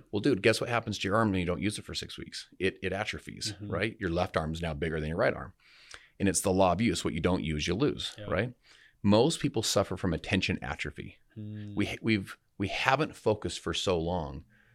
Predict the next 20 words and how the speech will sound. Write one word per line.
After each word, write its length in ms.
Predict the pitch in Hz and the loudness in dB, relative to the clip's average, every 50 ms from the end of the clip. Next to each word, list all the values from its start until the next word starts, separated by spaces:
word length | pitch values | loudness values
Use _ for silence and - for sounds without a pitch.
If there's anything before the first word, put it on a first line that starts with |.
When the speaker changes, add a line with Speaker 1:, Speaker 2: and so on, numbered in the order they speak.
| _ _ _ _ _ _ _ _ _ | _ _ _ _ _ _ _ _ _
Speaker 1:
that 280 | 92 90 98 90 85 - | -2 2 2 2 2 2
we've 280 | 87 92 95 92 90 82 | 2 4 4 4 2 0
forgotten 640 | - - - - 98 80 78 90 92 87 65 95 92 | -6 -4 2 2 2 4 4 4 4 4 2 0 0
how 180 | - - 95 | 2 4 2
to 80 | 82 78 | 2 4
focus. 320 | - 95 85 73 - 78 | 2 2 2 2 0 0
So 80 | - 90 | 0 2
I'll 60 | 85 | 2
give 120 | 92 101 98 | 4 4 4
you 60 | 101 | 4
an 60 | 95 | 4
example. 440 | 87 80 - 71 64 - - - - - - - | 4 2 0 -2 -2 -4 -8 -10 -12 -16 -18 -18
The 260 | - - - 90 87 | -10 -4 -2 -2 0
research 340 | 90 104 117 120 - - - | 4 4 4 6 4 2 2
says 220 | - 92 82 78 - | 2 2 2 2 -2
this, 220 | 57 - - - - - - - - - - - - - | -4 -6 -8 -10 -16 -20 -20 -20 -20 -20 -20 -20 -16 -4
to 100 | - 107 | -2 4
go 160 | 101 107 104 | 6 8 8
from 220 | 104 - - 90 82 | 8 6 2 0 0
focused 760 | - - - 110 107 - - 147 135 165 - - - - | -2 4 6 6 6 8 8 6 6 4 0 -2 -4 -8